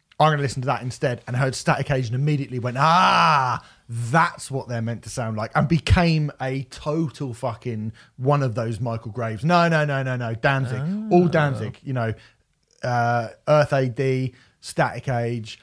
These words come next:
Speaker 1: I'm not interested in any of the fucking Famous Monsters. I'm not interested in the Michael Graves stuff. I'm not gonna see, like, bullshit. Like, I'm not interested in any of that.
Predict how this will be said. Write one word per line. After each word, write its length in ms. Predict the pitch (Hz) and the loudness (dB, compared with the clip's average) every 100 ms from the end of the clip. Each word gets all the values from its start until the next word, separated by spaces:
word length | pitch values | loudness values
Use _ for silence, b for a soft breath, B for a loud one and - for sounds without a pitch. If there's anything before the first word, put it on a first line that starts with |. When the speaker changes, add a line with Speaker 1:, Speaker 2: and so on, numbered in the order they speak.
| b | b
Speaker 1:
I'm 140 | - 143 | -2 2
not 180 | 151 | 2
interested 420 | 139 131 127 - 123 | 0 -4 -6 -6 -6
in 120 | 120 | -4
any 220 | 120 117 | -6 -6
of 200 | 113 101 | -8 -10
the 60 | 107 | -14
fucking 580 | - 110 - 117 117 107 | -12 -10 -6 -6 -4 -6
Famous 420 | - 120 117 110 | -6 -6 -6 -8
Monsters. 360 | 120 110 110 107 | -10 -10 -12 -8
I'm 100 | 127 | -6
not 120 | 123 | -6
interested 340 | 127 120 - 120 | -8 -10 -8 -6
in 60 | |
the 40 | 117 | -6
Michael 220 | 117 101 | -6 -8
Graves 260 | 107 113 107 | -6 -6 -8
stuff. 140 | 104 | -10
I'm 80 | 110 | -6
not 140 | 127 | -6
gonna 160 | 110 117 | -6 -8
see, 140 | 117 | -8
like, 220 | 110 92 - | -12 -12 -6
bullshit. 400 | 135 113 117 104 | -4 -4 -6 -8
Like, 140 | 104 | -10
I'm 80 | 107 | -8
not 180 | 127 120 | -6 -6
interested 400 | 123 107 - 110 | -8 -12 -14 -10
in 60 | 107 | -10
any 160 | 104 | -10
of 60 | 98 | -10
that. 200 | 98 107 | -10 -12